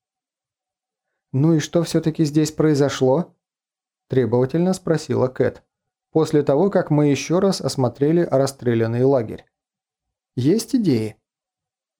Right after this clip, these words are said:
"Кажется, все и так ясно", — сказал Крейг. Но по его интонациям я почувствовал, что он ровным счетом ничего не понимает.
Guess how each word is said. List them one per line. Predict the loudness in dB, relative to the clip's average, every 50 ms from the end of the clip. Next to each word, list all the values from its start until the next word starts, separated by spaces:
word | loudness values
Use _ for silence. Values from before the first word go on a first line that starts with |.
| _ _ _ _ _ _ _ _ _ _ _ _ _ _ _ _ _ _
"Кажется, | -2 0 2 2 2 2 2 0 0
все | 0 0 2 2 2
и | 2
так | 2 0 0 0 0
ясно", — | 0 2 2 2 0 -4 -6 -8 -10 -10 -12 _ _ _ _ _ _ _
сказал | _ -6 -4 -2 0 0 0 -2
Крейг. | -4 -4 -4 -4 -4 -4 -6 -10 _ _ _ _ _ _ _ _ _ _ _ -4
Но | 0 0 0 0
по | 0 2
его | 2 2 2 2 2 2
интонациям | 2 2 2 2 2 2 2 0 0 0 0 2
я | 4 2 2 2
почувствовал, | 0 -2 -2 -2 -4 -6 -4 -2 0 0 0 0
что | -2 -2 -2 0 0
он | 2 2 2
ровным | 2 2 2 2 2 0 0 0 -2
счетом | -4 -4 -4 -2 -2 -2 0 0 -2 -2 -2 -4 -6 -4
ничего | -2 0 0 0 -2 -4 -6 -4 -4 -2 -2 -2
не | -4 -4 -4
понимает. | -2 -2 0 2 2 0 0 -2 -6 -10 -14 -20